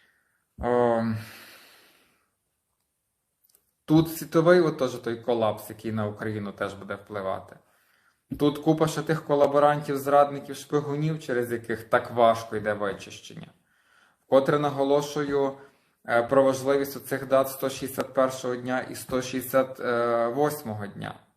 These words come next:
Сто шістдесят третій, до речі, теж от трійка, вісьмірка ще. Сьогодні ще трійка так активна. Теж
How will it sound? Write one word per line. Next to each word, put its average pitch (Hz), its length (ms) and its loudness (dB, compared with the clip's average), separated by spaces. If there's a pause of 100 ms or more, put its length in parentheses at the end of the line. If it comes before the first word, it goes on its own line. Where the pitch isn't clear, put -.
(100)
Сто - 160 -14
шістдесят 123 420 -8
третій, 120 320 -2
до 113 100 -6
речі, 113 240 -6
теж 113 260 -4
от 104 240 -8
трійка, 117 360 -8
вісьмірка 110 560 -8
ще. - 180 -20 (540)
Сьогодні 110 280 -12
ще 107 140 -14
трійка 117 420 -6
так - 220 -12
активна. - 420 -10 (880)
Теж 143 240 6